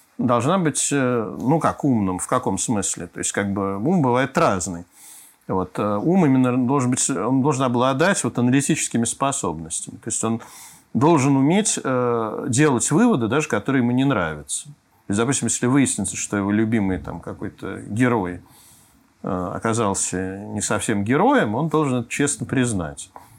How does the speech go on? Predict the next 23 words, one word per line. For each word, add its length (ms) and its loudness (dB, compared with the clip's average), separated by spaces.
Вот, 180 -2
а 80 4
не 120 4
выстраивать 640 4
какие-то 400 -2
кривые 1080 2
доказательства, 840 0
псевдодоказательства. 1080 0
Что 60 0
касается 460 0
памяти, 440 4
то 140 0
я 180 2
знаю 200 2
полно 560 4
историков, 600 0
кото-, 240 -2
которые 300 0
не 80 4
могут 260 2
запомнить 480 0
никаких 480 -2
дат. 280 -2